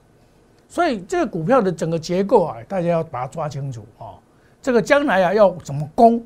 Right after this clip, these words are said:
我都会告诉你啊。那这个行情走到这边啊，我认为下个礼拜必涨，下个礼拜必涨哈。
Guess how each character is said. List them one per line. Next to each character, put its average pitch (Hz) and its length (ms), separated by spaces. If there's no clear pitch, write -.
我 139 120
都 175 120
会 185 80
告 180 180
诉 151 160
你 123 100
啊。 101 120
那 330 160
这 294 220
个 381 100
行 226 240
情 226 200
走 170 160
到 202 160
这 175 120
边 165 240
啊， 120 160
我 151 120
认 208 180
为 170 100
下 208 160
个 151 140
礼 131 100
拜 151 260
必 196 100
涨， - 160
下 185 140
个 143 100
礼 123 80
拜 147 220
必 156 180
涨 - 160
哈。 - 180